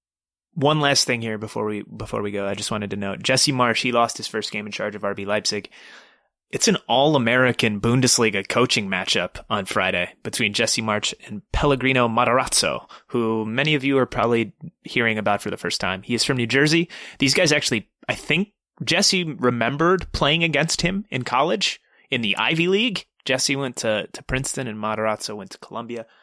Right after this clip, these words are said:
I don't actually know that they overlapped, um, but just kind of an interesting footnote. They're playing R B Leipzig in Stuttgart on Friday. Uh, so for those of you with E S P N Plus, you can check that one out. Anyway, um, that is time.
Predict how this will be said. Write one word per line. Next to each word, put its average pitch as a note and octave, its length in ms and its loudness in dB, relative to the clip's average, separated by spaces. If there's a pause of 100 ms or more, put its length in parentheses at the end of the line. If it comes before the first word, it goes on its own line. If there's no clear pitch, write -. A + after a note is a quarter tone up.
(200)
I B2 40 -16
don't A#3+ 260 -12
actually C3 340 -10
know B2 140 -12
that B2 100 -10
they A#2+ 120 -8
overlapped, B2+ 600 -12
um, G2+ 560 -6
but A2+ 220 2 (380)
just - 220 -6
kind D#3+ 140 -2
of A#2+ 80 -6
an A#2+ 60 -4
interesting A#2 340 -6
footnote. G2+ 480 -6
They're A#2 120 -2
playing A2 380 -2 (460)
R B2 160 4
B A#2+ 140 4
Leipzig A2 340 0
in G2+ 120 -10
Stuttgart - 600 -10 (160)
on G2+ 300 -10
Friday. - 380 -6 (220)
Uh, G2+ 320 -6
so G#2+ 180 -6
for A#2 140 -12
those A2 180 -6
of G#2 60 -12
you G#2+ 120 -8
with G#2 220 -10 (100)
E A#2+ 120 -4
S G#2+ 100 -6
P - 140 -10
N G2+ 100 -10
Plus, - 320 -8
you - 80 -20
can G#2+ 80 -18
check - 240 -14
that G2+ 160 -18
one G2 100 -18
out. G2+ 160 -18 (380)
Anyway, D3 320 2 (160)
um, A2+ 480 2 (480)
that D#3 140 0
is E3 120 -2
time. C#3 360 -4